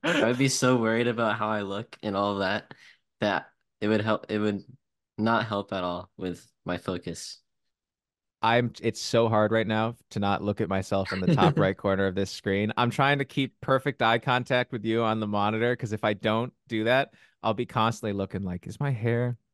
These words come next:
Speaker 2: a mess?"
Speaker 1: <laughs>
Speaker 2: I just had this long train ride, so my hair is a little bit, you know, the headphones are kinda covering it, but I could get in a bad habit of just staring at myself and then not paying attention to anything that's happening.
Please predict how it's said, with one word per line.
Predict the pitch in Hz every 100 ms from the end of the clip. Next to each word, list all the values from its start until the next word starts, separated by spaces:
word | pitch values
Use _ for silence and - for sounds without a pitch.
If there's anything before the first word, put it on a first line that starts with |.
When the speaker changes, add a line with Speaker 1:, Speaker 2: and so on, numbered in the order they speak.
| 143 127 - -
Speaker 2:
a | 117
mess?" | 123 131
Speaker 1:
<laughs> | 175 - - - 156 -
Speaker 2:
I | 208
just | 131 139
had | 120
this | 110 -
long | 113 117 113
train | - 113 110
ride, | 107 95 92
so | 107
my | 101
hair | 107 104 101
is | 110
a | 110
little | 107 120
bit, | 117 131 131 _
you | -
know, | 117 113 117 _ _ _ _ -
the |
headphones | 117 135 127 113 98
are |
kinda | - 107 95
covering | - 95 92 90 87
it, | 82 _ -
but | 92 85 _ _ _ _ _ _ -
I | 113
could | 131
get | 127
in | 110
a | 104
bad | 110 110 104
habit | 107 101 92 82
of | 90
just | 95 98 - -
staring | - 110 101 101
at | 101
myself | 98 95 104 95 -
and | 95
then | 87 90 -
not | 101 92
paying | 104 95
attention | 90 92 - 90
to | 87
anything | 92 90
that's | 90 -
happening. | 87 82 90